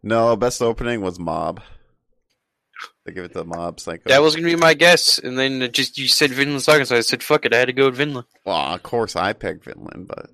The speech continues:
Speaker 1: uh, dude, that song is ama-, I've listened to it multiple times.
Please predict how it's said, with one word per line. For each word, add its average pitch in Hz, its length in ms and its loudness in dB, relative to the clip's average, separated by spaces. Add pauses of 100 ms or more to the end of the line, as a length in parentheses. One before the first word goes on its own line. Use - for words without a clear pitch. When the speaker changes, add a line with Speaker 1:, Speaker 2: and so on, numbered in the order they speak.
(140)
Speaker 1:
uh, 101 120 -4
dude, 107 180 -8
that 113 140 0
song 127 320 -6
is 87 240 -10 (340)
ama-, 82 300 -10
I've 90 160 -8
listened 98 300 -12
to 107 60 -12
it - 180 -14 (280)
multiple - 360 -18
times. - 500 -20